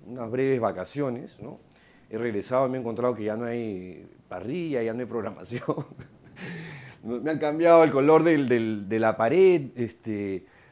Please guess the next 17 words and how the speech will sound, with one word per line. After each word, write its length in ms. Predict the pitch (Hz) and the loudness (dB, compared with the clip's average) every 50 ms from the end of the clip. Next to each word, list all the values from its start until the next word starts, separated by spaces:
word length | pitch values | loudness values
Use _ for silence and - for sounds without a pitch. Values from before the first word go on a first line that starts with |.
| _ _ _ _ - | _ _ _ _ -10
los 260 | - 117 123 117 110 - | -2 0 2 2 0 0
calzoncillos 580 | - 117 98 110 113 117 120 156 165 175 165 | -2 0 2 2 0 2 2 6 10 10 12
de 80 | 151 139 | 10 10
Toledo 320 | 107 123 127 143 165 165 | 8 6 6 8 8 8
están 260 | 160 - 165 151 151 165 | 8 8 6 4 4 4
limpios, 720 | 214 233 226 208 190 151 151 147 139 135 131 123 107 117 120 123 - - 175 - - 196 - 180 - - - - | 2 4 4 4 2 2 0 -2 0 0 -2 -4 -8 -12 -18 -14 -6 -6 -6 -4 -4 -6 -6 -6 -8 -10 -16 -20
<laughs> 680 | 139 - _ - - - - - - 151 143 - - | -20 -20 _ -20 -20 -20 -20 -20 -20 -20 -20 -20 -20
su 200 | - - 143 135 | -8 -6 -4 0
ropa 640 | 147 180 190 - 185 180 170 160 147 135 135 123 110 | 0 0 2 4 6 6 8 8 6 4 0 -4 -8
huele 320 | 135 165 185 185 175 160 160 | -4 -2 -2 0 -2 -4 -6
bien. 280 | 220 240 254 226 185 | -6 -8 -8 -8 -10
¿Qué, 140 | 160 185 - | -10 -12 -16
qué, 140 | - 147 - _ | -18 -20 -20 _
qué 120 | - 190 | -10 -10
ha 80 | 202 - | -8 -8
pasado 420 | 180 165 - - 233 233 214 180 | -8 -10 -8 -4 -2 -2 0 0
acá? 460 | 160 151 - 233 240 214 131 98 - | -2 -2 -4 -8 -8 -8 -12 -12 -16